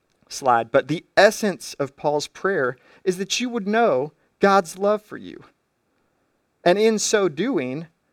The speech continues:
that you're changed. That's, that's what it means when he says at the end that you'd be filled up to all the fullness of God. Wh-, how do we know what the fullness of God is? Well,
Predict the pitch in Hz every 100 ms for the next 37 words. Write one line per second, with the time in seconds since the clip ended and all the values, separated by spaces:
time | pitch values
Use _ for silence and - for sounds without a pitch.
0 | _ - 170 - 151 165 175 - 233 196
1 | 95 - - - 160 - - 139 202 -
2 | 190 185 _ - 156 156 139 123 143 -
3 | - _ _ - 147 139 - 151 147 135
4 | 139 147 139 135 113 120 - _ _ -
5 | 147 147 139 135 - 180 165 - 151 135
6 | 135 - 139 135 120 117 113 - - -
7 | _ _ _ _ _ _ _ _ _ _
8 | 139 - 135 147 165 156 156 127 - 143
9 | 131 - 113 120 123 - 107 - 117